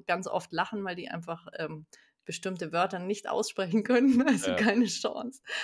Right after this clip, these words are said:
Speaker 1: Aber es bringt wirklich was, weil du dann den Text von außen hörst. Du kannst ihn auch vorlesen lassen oder wie auch immer. Oder eben selbst laut vorlesen, am besten aufnehmen und dir anhören.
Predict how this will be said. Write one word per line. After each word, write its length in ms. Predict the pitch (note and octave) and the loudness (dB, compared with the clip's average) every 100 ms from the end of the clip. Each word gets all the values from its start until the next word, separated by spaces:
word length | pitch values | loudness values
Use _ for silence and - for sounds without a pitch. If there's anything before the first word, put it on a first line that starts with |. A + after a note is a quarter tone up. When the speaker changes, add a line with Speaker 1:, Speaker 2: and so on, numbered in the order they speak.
| - - - _ | -8 -12 -20 _
Speaker 1:
Aber 680 | F#3+ F#3+ G3 F#3 F#3 F#3 F#3 - _ _ | 2 4 4 4 6 4 2 -6 _ _
es 200 | F3+ - | -6 -4
bringt 300 | F#3+ B3 F#4 | 2 2 4
wirklich 380 | A#3 D4 F4+ - | 2 2 -2 0
was, 200 | B3+ B3 | -2 2
weil 120 | G#3 | 2
du 80 | G3+ | 2
dann 160 | G3 F#3 | 2 -2
den 180 | F#3 F3+ | -4 -4
Text 380 | A3+ D#4 - - | -4 -4 -10 -8
von 200 | F#3 - | -8 -2
außen 460 | - F#3 - C4 A3+ | 2 2 4 2 4
hörst. 240 | A#3+ C4+ | 2 2
Du 40 | |
kannst 240 | A3+ A3 G#3+ | 0 0 0
ihn 80 | F3 | -4
auch 100 | F3 | -6
vorlesen 600 | - A3+ D#4+ G#3 F#3+ F#3+ | 2 4 6 4 2 0
lassen 320 | F3 G3 G3 | 0 0 -4
oder 200 | F3 F#3 | -2 -4
wie 120 | F3 | -2
auch 100 | E3+ | -4
immer. 320 | E3 G3 B3+ - | -4 -2 0 0
Oder 220 | G3 G3 | 0 0
eben 220 | F#3+ F#3+ | -2 -2
selbst 300 | F3+ G3+ - | -2 -2 -4
laut 220 | F#3+ F3+ | -2 -2
vorlesen, 400 | - F#3 A#3 A3 | -2 2 2 2
am 80 | G3 | 0
besten 240 | F#3+ - - | -2 -4 -4
aufnehmen 520 | D3+ A3+ A#3+ A3+ A3 | -2 -2 0 0 0
und 120 | G#3+ | 0
dir 140 | G#3 | -2
anhören. 500 | A3+ A#3+ F#3 - D#3+ | 0 -2 -2 -8 -10